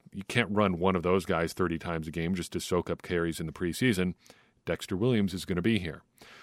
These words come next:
Also joining the Packers this week, safety Micah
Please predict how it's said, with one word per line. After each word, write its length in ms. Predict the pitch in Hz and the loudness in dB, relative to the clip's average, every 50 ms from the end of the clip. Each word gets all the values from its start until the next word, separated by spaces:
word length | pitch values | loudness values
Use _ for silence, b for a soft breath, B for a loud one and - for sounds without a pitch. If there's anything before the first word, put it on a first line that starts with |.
| B B | B B
Also 340 | B 110 117 113 - 131 123 | B 8 8 8 8 6 4
joining 340 | 101 110 113 117 117 113 104 | 4 4 4 4 4 4 2
the 60 | 98 | 2
Packers 460 | - 113 113 113 107 - 113 101 87 | 2 4 2 4 4 2 0 0 2
this 220 | 104 110 98 - | 2 2 2 2
week, 200 | - 120 127 107 | 2 2 2 2
safety 520 | - - - 131 147 135 - - 143 127 107 | 0 0 2 2 2 2 2 2 4 4 4
Micah 560 | 92 92 95 107 143 151 - 156 135 101 - | 4 4 4 4 4 4 4 4 4 4 2